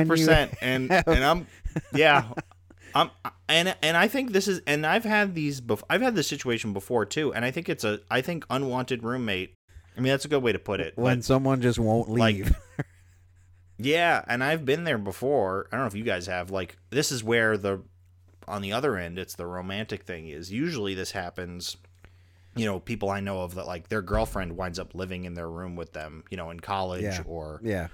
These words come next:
Speaker 2: and it's like, "Oh, she's living here, like, se-, six and a half days a
Speaker 1: Right.
Speaker 2: week, but she doesn't pay rent."
Speaker 1: Right. Yeah, that's, uh, I had
Speaker 2: So
Speaker 1: that one. Significant others, like, moving in or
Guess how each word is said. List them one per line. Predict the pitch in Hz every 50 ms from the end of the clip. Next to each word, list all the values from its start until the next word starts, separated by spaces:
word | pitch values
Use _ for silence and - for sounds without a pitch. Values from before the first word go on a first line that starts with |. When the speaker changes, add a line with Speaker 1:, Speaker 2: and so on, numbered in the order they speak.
| - - - - - - - _ _ _ _ _ _ _ _ -
Speaker 2:
and | 110 110
it's | 110 104 -
like, | 107 101 101 -
"Oh, | 147 160 135
she's | 117 - - 139 131 117 104 113
living | 135 156 156 151 139
here, | 131 123 113 110 107
like, | 107 104 98 95 92 - - - -
se-, | - - - - - - - 107 107 110 - -
six | - - - - 139 139 - - - - 151
and | 135 131
a | 127
half | 113 127 131 127 123 - -
days | 120 120 120 120 101 98
a | 101
Speaker 1:
Right. | 101
Speaker 2:
week, | 104 131 139 120 104 - - -
but | - 147
she | - -
doesn't | 330 330 202 143
pay | 120 135 113 98
rent." | 101 107 101 92 92 98
Speaker 1:
Right. | 101 95 90 90 80 - - - - - - - - - - - _ - - - _ _ _ _ _ _ _ _ _ _ -
Yeah, | 101 113 113 107 95
that's, | 98 117 123 123 - -
uh, | 135 127 120 113 110 104
I | - 113 131
had | 131 135 131 131
Speaker 2:
So | -
Speaker 1:
that | 117 107 95 95
one. | 98 98 92 90
Significant | 92 - - 123 104 117 127 123 - 120 104 107 113 104 98
others, | 95 101 101 98 92 90 87 82 - - -
like, | 98 98 92 87 85 - - _ _ _ _ _ _ _ _ _ _ _ _ _
moving | - 110 120 127 117 120 127 120 117
in | 113 117 117 117 113 113 113 110 110 107 101 - _ _ _ -
or | 98 98 98 98 101 98 98 98 95 95